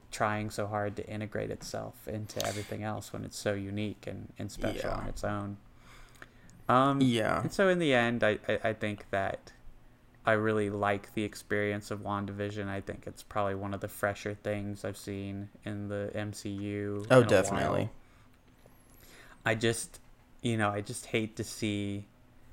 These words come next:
Speaker 1: it, um, kinda unspool into your standard
Speaker 2: Mm-hmm.
Speaker 1: run-of-the-mill Marvel movie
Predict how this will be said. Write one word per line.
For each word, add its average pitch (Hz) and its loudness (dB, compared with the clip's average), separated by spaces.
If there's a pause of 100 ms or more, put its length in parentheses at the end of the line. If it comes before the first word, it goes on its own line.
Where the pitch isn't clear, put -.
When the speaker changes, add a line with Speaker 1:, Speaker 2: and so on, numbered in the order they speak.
(360)
Speaker 1:
it, 104 2 (160)
um, 101 -2 (880)
kinda 107 2 (460)
unspool 104 0 (220)
into 104 -4
your 101 -4 (220)
standard 117 4
Speaker 2:
Mm-hmm. 113 2
Speaker 1:
run-of-the-mill 104 4 (160)
Marvel 101 2
movie 98 -6